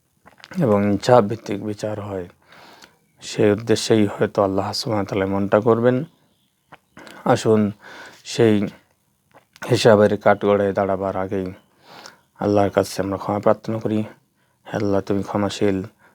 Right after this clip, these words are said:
তুমি আমাদের ক্ষমা করে দাও। এবং সহজ হিসাব দিন, হিসাবের মাধ্যমে আমাদের তুমি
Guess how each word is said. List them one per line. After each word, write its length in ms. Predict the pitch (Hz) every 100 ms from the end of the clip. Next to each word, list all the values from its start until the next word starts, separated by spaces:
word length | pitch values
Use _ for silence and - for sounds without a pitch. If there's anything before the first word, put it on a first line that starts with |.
| _ -
তুমি 140 | 95
আমাদের 240 | 95 92
ক্ষমা 320 | 87 101 92 87
করে 240 | 98 92
দাও। 260 | 90 92 95 _ _ _ _ -
এবং 200 | 90 95
সহজ 440 | - 95 104 95 -
হিসাব 300 | 104 107 98
দিন, 280 | 98 101 95 _ - _ _ - -
হিসাবের 360 | - 107 101
মাধ্যমে 380 | 101 104 107 101
আমাদের 260 | 95 92 95
তুমি 300 | - 95 90